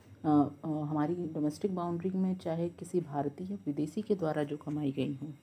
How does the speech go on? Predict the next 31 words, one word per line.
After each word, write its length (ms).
ठीक, 180
इसमें 360
हम 240
सब, 220
हम 180
सभी 460
वस्तुओं, 480
सेवाओं 580
पर 200
विचार 340
करते 340
हैं 140
जो 240
उस 180
निवासी 540
और 140
विदेशी 420
नागरिक 400
द्वारा 220
उत्पादित 440
की 140
जाती 340
है, 120
देश 220
के 120
सीमा 280
के 220
भीतर 360
ही 80
रहती 380
है। 280